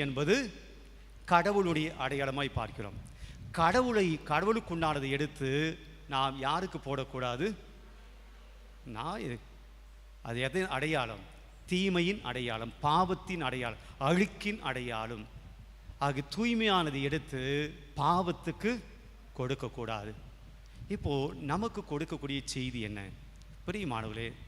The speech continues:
நம்முடைய வாழ்க்கையில நாம் புரிந்து கொள்ள வேண்டியது, நாம் தான் தூய்மையானவர்கள்.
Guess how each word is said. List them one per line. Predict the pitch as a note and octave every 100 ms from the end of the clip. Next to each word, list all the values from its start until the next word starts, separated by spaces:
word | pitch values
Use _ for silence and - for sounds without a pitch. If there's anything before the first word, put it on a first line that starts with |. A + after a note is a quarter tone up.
| - - - -
நம்முடைய | D#3+ G#3 F#3 C#3 A#2
வாழ்க்கையில | B2 - A#2+ A2 A2+ C3+ - - - - B2+
நாம் | B2 -
புரிந்து | D3+ D#3 C#3+
கொள்ள | B2 A#2+
வேண்டியது, | A2+ A2+ A2+ C3 G#2 F#2 - - - - - - - - C3 B2+
நாம் | C#3 D3 C#3+
தான் | C#3 B2+ - - -
தூய்மையானவர்கள். | D3 D#3 D3+ A#2+ G2+ G2+ G2+ F#2+